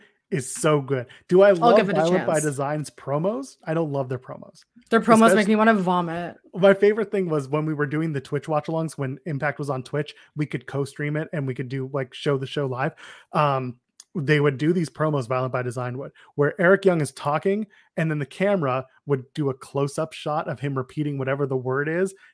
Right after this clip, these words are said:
Speaker 1: It would be like, "We are violent." And then it would go like, "Violent." <laughs> And it would just be the dumbest, hokiest shit. And so Violent by Design were a little hokey. But as wrestlers, Joe Doring is so good. And so is Eric Young.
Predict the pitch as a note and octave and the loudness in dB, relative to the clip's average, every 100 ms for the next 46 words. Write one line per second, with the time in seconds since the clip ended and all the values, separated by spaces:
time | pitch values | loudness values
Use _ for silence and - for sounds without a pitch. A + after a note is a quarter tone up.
0 | - C#3+ C3 C#3 B2+ B2+ _ _ - A#3+ | -6 -4 -2 -2 -2 -4 _ _ -4 0
1 | B3 F#3+ D3 - C3 B2 B2+ F3+ A3+ G3 | 0 0 -4 -8 -14 -10 2 4 4 2
2 | C#3 A2+ G#2+ E3 C#3 B2+ B2 C3 A#2+ A#2 | -2 -8 -10 -8 -6 -4 -4 -6 -6 -8
3 | _ _ - A#2 B2 B2+ C3+ A2+ G#2 F2 | _ _ -14 0 4 6 6 2 -4 -10
4 | - - - _ _ - - G#3 G3+ A3+ | -12 -12 -12 _ _ -6 2 4 8 6
5 | G#3 G#3+ - G#3 F3+ D#3 C#3 _ F#3 F#3 | 6 2 4 2 2 0 -6 _ 6 6
6 | G3+ G3+ G#3 F#3 F#3+ F#3+ G3 F#3+ - E3 | 4 2 0 0 0 0 0 0 -4 -4
7 | G3+ - - - C4+ - B3 A3+ D#4+ C#4 | -4 -6 -18 -18 -16 -4 -2 -2 -2 2
8 | D4+ C#4+ A#3 G3+ F3+ E3 D#3 C#3+ C3 A#2 | 4 4 0 2 2 2 0 0 -4 -8
9 | C#3+ - - - F#3 E3+ D3 A#3 - D3 | -12 -16 -6 2 4 4 4 2 0 -6
10 | A#2+ A2+ _ _ - C#4 F#3+ A#2+ F3 C#3+ | -8 -10 _ _ 2 4 4 4 2 2
11 | A2 G#2+ - - B3 D#3 A2+ _ - C#3+ | -2 -16 -18 -8 -4 -4 -6 _ -8 -8
12 | - - _ _ _ _ _ F3+ C3+ - | -8 -16 _ _ _ _ _ -8 -8 -2
13 | C4 G3 C3 B2+ A2 - - - | 0 0 -2 -6 -8 -16 -20 -20